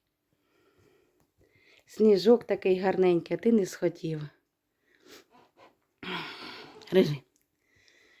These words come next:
Лизий, лизий. Ох, і рижий такий. А просився на вулицю, просився, мявкав.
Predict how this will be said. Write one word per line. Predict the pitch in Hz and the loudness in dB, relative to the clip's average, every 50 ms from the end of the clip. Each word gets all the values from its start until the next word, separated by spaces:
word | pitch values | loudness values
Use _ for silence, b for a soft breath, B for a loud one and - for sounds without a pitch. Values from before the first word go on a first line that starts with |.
| b b - - | b b -20 -18
Лизий, | 180 185 - - - 906 - - - _ _ _ _ _ _ _ - - | -18 -16 -14 -10 -10 -10 -10 -12 -16 _ _ _ _ _ _ _ -20 -18
лизий. | 190 185 190 - - 190 190 185 160 143 - _ _ _ _ _ _ _ b b b b b b b b b b b b b - | -16 -16 -16 -16 -14 -12 -10 -10 -10 -10 -12 _ _ _ _ _ _ _ b b b b b b b b b b b b b -12
Ох, | 190 196 196 202 196 - - | -10 -10 -10 -10 -12 -10 -8
і | 202 208 | -6 -2
рижий | 214 226 220 208 180 170 151 147 160 160 151 | 0 2 2 2 2 0 0 -2 -4 -4 -4
такий. | - - 156 - - - 175 156 147 135 131 - - _ _ b b b b b b b | -6 -8 -10 -10 -8 -4 -4 -2 -2 -4 -6 -8 -14 _ _ b b b b b b b
А | - 202 208 | -4 -2 -2
просився | - 240 254 247 240 240 - - 254 247 220 185 165 - - 196 190 | 2 4 6 6 6 4 2 4 4 4 4 4 0 -2 0 2 4
на | 190 190 185 185 | 4 4 4 2
вулицю, | 170 170 180 202 208 196 170 156 151 156 151 - - - 156 | 0 0 -2 0 0 0 0 0 -2 -4 -6 -8 -12 -20 -10
просився, | - - 202 240 262 254 240 - - - 202 220 240 220 190 165 156 170 175 180 180 | -4 0 4 4 4 4 4 0 -4 -2 2 4 4 6 4 2 0 -2 -2 -2 0
мявкав. | 180 180 180 196 233 247 220 185 170 160 - _ 165 165 165 165 | 0 0 2 2 2 0 0 0 -2 -4 -8 _ -8 -8 -8 -10